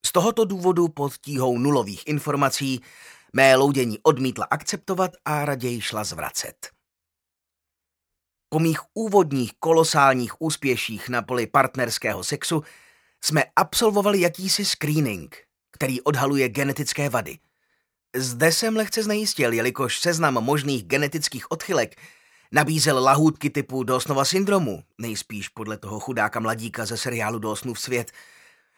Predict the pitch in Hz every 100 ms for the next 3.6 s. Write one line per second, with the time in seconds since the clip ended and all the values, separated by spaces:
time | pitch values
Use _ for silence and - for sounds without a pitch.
0 | _ 147 156 220 214 247 - 254 - 226
1 | 160 170 165 139 113 147 135 127 113 101
2 | 80 _ - 180 196 - 190 - 165 -
3 | 104 87 135 151 165 165